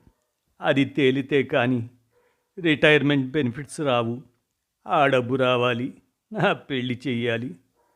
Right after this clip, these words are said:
నందిత కళ్ళల్లో నీళ్లు ఆగడం లేదు. కొంగుతో కన్నీళ్లు తుడుచుకుంటుంది. "నువ్వు సమస్యలన్నీ కలిపి చూడకు. నీ పెళ్లి సమస్య వేరు, జాబులో ప్రాబ్లం వేరు.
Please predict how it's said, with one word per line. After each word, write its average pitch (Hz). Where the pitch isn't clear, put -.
నందిత 117
కళ్ళల్లో 117
నీళ్లు 127
ఆగడం 117
లేదు. 104
కొంగుతో 127
కన్నీళ్లు 123
తుడుచుకుంటుంది. 110
"నువ్వు 135
సమస్యలన్నీ 165
కలిపి 175
చూడకు. 131
నీ 117
పెళ్లి 147
సమస్య 143
వేరు, 131
జాబులో 165
ప్రాబ్లం 143
వేరు. 117